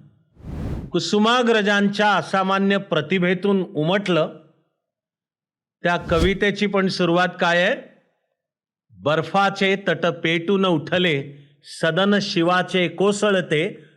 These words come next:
रक्त आपुल्या प्रिय आईचे शुभ्र हिमावर ओघळते." बासष्टच्या लढाईचं वर्णन आहे.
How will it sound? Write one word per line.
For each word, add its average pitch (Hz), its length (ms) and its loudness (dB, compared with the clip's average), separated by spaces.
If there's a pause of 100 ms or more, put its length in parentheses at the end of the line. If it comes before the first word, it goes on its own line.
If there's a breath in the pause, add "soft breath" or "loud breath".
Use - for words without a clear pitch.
(160 loud breath)
रक्त 196 400 -2
आपुल्या 175 640 2
प्रिय 175 380 0
आईचे 151 640 2
शुभ्र 175 380 -2
हिमावर 156 580 0
ओघळते." 135 840 -2 (320 soft breath)
बासष्टच्या 147 600 -4
लढाईचं 143 440 0
वर्णन 107 340 -4
आहे. 107 100 -16